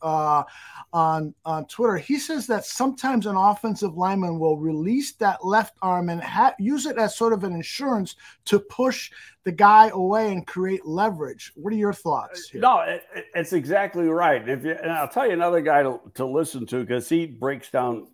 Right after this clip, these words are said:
Speaker 2: individual plays a lot, is Jeff Schwartz, who played in the league for a long time.
Speaker 1: Yes.
Speaker 2: And, yeah, you got two hands. You don't
Speaker 1: Mm-hmm.
Speaker 2: have to use the two hands at the same time.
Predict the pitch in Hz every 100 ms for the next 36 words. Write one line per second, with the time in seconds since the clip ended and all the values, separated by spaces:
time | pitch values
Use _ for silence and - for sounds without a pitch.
0 | _ _ - 143 139 127 120 117 107 123
1 | 123 104 110 113 107 92 - 117 - -
2 | 127 110 - 98 - 123 117 101 113 107
3 | - 104 104 104 - 95 87 - _ 147
4 | 139 - - _ _ - 139 139 135 127
5 | 113 _ _ _ _ - 175 247 170 127
6 | - 139 147 170 202 - 294 220 262 180
7 | 101 - - - _ _ 135 170 214 262
8 | 269 247 254 202 175 - 247 196 214 160
9 | 175 160 - 208 185 185 202 117